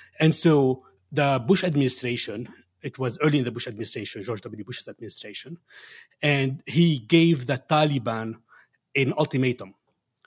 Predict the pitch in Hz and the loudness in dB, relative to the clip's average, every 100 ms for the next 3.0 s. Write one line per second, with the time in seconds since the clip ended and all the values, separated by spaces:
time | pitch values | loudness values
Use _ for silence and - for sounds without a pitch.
0 | _ _ _ _ - 117 185 151 160 165 | _ _ _ _ -14 8 10 10 8 8
1 | - - - _ _ _ 135 143 - 160 | 4 -18 -20 _ _ _ -2 -2 0 2
2 | 131 131 123 123 120 147 131 120 170 135 | 4 2 0 -2 -2 -2 -2 -4 -10 -12